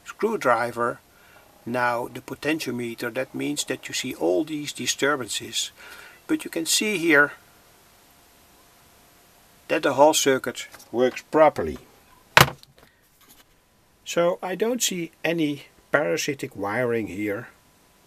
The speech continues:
The whole circuit is properly decoupled. And I'm very, very interested in a good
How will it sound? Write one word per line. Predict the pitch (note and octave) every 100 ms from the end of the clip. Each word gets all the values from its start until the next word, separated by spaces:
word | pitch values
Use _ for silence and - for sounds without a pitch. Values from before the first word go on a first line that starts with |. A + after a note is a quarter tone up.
| _ _ _ _ _ _ _ - -
The | -
whole | A#2+ G3
circuit | - E3+ - C3
is | -
properly | - E3+ F#3+ E3 D#3 D3
decoupled. | C3+ C3 A2+ - G#2+ - - - - - - - - - - - - _ _ - _ _ _ _ _ _ -
And | C#3+ D3
I'm | D3
very, | C3+ - F3 D#3 B2
very | A2 D3 D3 B2+
interested | C3+ - - - G2+ - - - - - - - - - - -
in | C3+ C3
a |
good | A2 F3 G3+